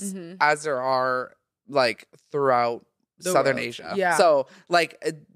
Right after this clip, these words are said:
Speaker 2: just because you live in California that has, like, stricter labor laws doesn't mean that, like, labor exploitation isn't happening here
Speaker 1: Mm-hmm.
Speaker 2: too. Because, baby girl, the fashion district of L A, there are sweatshops
Speaker 1: Oh,
Speaker 2: up and, up, all up in
Speaker 1: a hundred percent.
Speaker 2: there, but you
Speaker 1: Mm-hmm.
Speaker 2: just don't hear about it because, you know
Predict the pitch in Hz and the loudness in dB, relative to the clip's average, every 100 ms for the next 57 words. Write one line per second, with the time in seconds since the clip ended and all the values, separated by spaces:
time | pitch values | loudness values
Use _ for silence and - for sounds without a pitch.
0 | 139 165 170 190 190 185 160 151 147 143 | -6 -2 -2 -2 -4 -2 0 0 -2 -4
1 | 143 131 131 135 135 135 - 156 127 131 | -2 -2 -2 -4 -2 -4 -4 -4 -4 -4
2 | 139 123 - - 135 131 127 123 120 117 | -4 -6 -8 -10 -10 -8 -10 -8 -6 -6
3 | 127 127 131 135 127 127 123 123 120 113 | -4 -2 -2 -2 -10 -10 -8 -6 -6 -6
4 | - - 117 - - 127 123 120 101 127 | -10 -8 -8 -8 -10 -6 -4 -4 -4 -6
5 | - 117 123 117 117 - 131 113 117 180 | -12 -14 -16 -16 -16 -14 -14 -12 -12 -10
6 | 196 208 196 220 - _ _ 147 139 143 | -8 -8 -8 -10 -16 _ _ -6 -2 -2
7 | 127 117 104 62 143 _ _ - 151 156 | -4 -4 -6 -6 -14 _ _ -4 0 0
8 | 185 175 175 175 151 135 131 123 151 - | -2 -10 -10 -4 0 2 2 2 0 -4
9 | - 160 107 113 - - 156 131 - 143 | -6 -4 -2 -4 -6 -12 -4 -4 0 -2
10 | 143 - - - 226 220 170 - 156 156 | -2 -8 -18 -2 2 2 0 -2 -2 0
11 | 170 165 175 151 151 151 127 113 113 135 | 0 0 0 0 0 -2 -6 -6 -6 -8
12 | _ _ _ 175 196 151 160 160 156 151 | _ _ _ -4 0 2 0 -2 -6 -6
13 | 196 139 117 - 143 135 135 - 147 135 | -4 -2 -4 -6 -10 -12 -12 -18 -14 -14
14 | 139 | -14